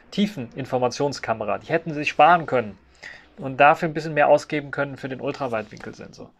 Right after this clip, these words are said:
Dann hätten wir einen ordentlichen vierundsechzig Megapixel Sensor. Der könnte dann auch das durch Cropping einfach einen Zweifach-Zoom oder vielleicht sogar Dreifach-Zoom hinbekommen, ohne große Bildverluste.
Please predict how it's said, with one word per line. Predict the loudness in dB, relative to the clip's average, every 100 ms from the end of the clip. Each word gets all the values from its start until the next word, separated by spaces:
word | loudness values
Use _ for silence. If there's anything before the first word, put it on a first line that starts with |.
| -20 -20 -10
Dann | -6 -4
hätten | -4 -2
wir | -2
einen | 0 2
ordentlichen | 2 2 -2 -14 -8
vierundsechzig | -4 -2 -4 -6
Megapixel | -6 -2 -2 -4 -8 -4
Sensor. | -4 0 0 0
Der | 4 4 4
könnte | 2 0 2
dann | 0 0
auch | 6 8 6 2 -4
das | -2 -2 -6 -20 -20 -20
durch | -6 -4 -4 -10 _
Cropping | -2 6 6 6 0 0
einfach | 0 0 2 0
einen | 0 -8 2
Zweifach-Zoom | 6 6 4 -4 -2 -4 -4 -10 -20 -20 _
oder | 4 4 6
vielleicht | 4 2
sogar | 4 2
Dreifach-Zoom | 6 6 6 2 -2 -6 -8
hinbekommen, | -8 -10 -2 -2 -2 -4 -2
ohne | 0 0
große | -2 -4 -4
Bildverluste. | -4 -4 0 0 0 -4 -4 -6